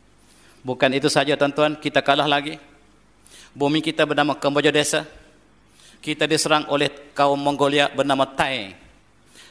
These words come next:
Thai telah menyerang kita. Kita kalah sebuah bumi yang besar bernama Kamboja Desa. Tadi kita telah kalah di Campa.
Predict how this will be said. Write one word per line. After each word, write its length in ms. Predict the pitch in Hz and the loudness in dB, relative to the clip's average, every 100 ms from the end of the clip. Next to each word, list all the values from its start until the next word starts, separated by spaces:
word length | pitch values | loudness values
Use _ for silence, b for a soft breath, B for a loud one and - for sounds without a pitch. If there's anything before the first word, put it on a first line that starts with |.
| B - | B 0
Thai 240 | 135 131 | 0 0
telah 320 | 143 135 - 127 | 0 -2 -2 -4
menyerang 320 | 135 127 117 | 0 0 0
kita. 320 | 139 127 101 | -2 -2 -2
Kita 280 | - - 120 | -4 -4 0
kalah 280 | 139 135 - | 0 0 -2
sebuah 320 | 139 139 123 | -2 -2 0
bumi 240 | 139 143 | -2 -2
yang 80 | 131 | -2
besar 320 | 160 151 120 | 0 0 -2
bernama 320 | - 131 127 | -2 -2 -2
Kamboja 320 | 117 127 127 123 | -2 0 0 0
Desa. 240 | 107 110 - - _ _ _ _ _ _ _ _ _ _ B B B | -2 -6 -14 -20 _ _ _ _ _ _ _ _ _ _ B B B
Tadi 320 | - 135 156 | -4 -2 -2
kita 400 | 156 151 139 - | -2 -2 -4 -8
telah 160 | 147 131 - | -4 -4 0
kalah 280 | 139 151 - 120 | 0 0 -2 -10
di 80 | 131 | -6
Campa. 440 | 143 127 107 - | -4 -4 -6 -10